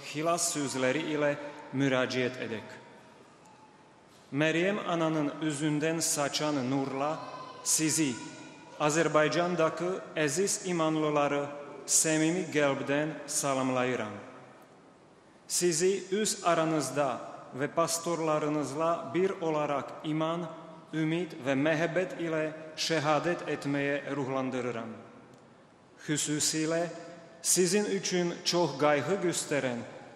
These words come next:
və müxtəlif xeyirxah işlərə imza atan Salesian ailesine ve Müqəddəs Teresa ananın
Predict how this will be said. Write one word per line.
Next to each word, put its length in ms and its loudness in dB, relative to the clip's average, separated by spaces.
və 160 0
müxtəlif 720 2
xeyirxah 560 -2
işlərə 540 2
imza 400 2
atan 440 0
Salesian 680 0
ailesine 600 2
ve 60 0
Müqəddəs 580 2
Teresa 480 2
ananın 480 2